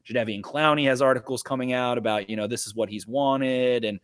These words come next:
all the things that he's gone through in his personal life. And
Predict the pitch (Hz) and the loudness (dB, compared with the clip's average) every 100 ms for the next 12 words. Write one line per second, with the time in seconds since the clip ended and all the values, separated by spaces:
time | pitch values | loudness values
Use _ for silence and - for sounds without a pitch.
0 | _ - 123 120 120 104 - 135 110 123 | _ -2 -2 -2 -4 -6 -4 -4 -2 -2
1 | 117 120 110 120 127 - 127 - 127 120 | -2 -2 -2 -2 -4 -2 -2 -2 -2 0
2 | 117 117 113 - 107 | 2 2 0 -4 -6